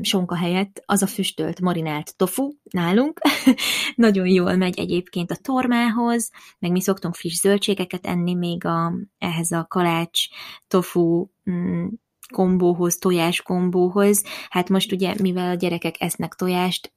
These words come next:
fogunk tojást festeni. Évek óta nem festettem a vegánság miatt tojást, de most fogok, mert szeretném bevezetni őket, e, ebbe a hagyományba, és hát, ö, hát így lesz, meg hát a mama is fest, úgyhogy, úgyhogy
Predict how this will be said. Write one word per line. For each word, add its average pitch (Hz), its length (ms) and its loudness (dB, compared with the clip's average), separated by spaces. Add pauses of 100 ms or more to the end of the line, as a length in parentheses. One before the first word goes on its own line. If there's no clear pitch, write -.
fogunk 156 420 -2
tojást 165 360 0
festeni. 185 520 0
Évek 170 340 0
óta 165 200 -2
nem 170 160 -2
festettem 160 640 -4
a 165 100 0
vegánság 160 560 0
miatt 156 300 -2
tojást, 165 520 0
de 170 100 2
most 160 220 -2
fogok, 170 340 4
mert 165 200 -2
szeretném 170 440 0
bevezetni 165 540 0
őket, - 300 -4 (440)
e, 185 200 2
ebbe 170 260 0
a 165 60 0
hagyományba, 214 760 2 (480)
és - 260 -4
hát, 180 280 -4
ö, 170 300 2 (1000)
hát - 220 -4
így 185 140 2
lesz, 190 220 2
meg 165 160 -2
hát 156 140 -8
a - 40 -4
mama 214 240 4
is 214 160 0
fest, 208 360 0
úgyhogy, 180 440 -6
úgyhogy - 360 -8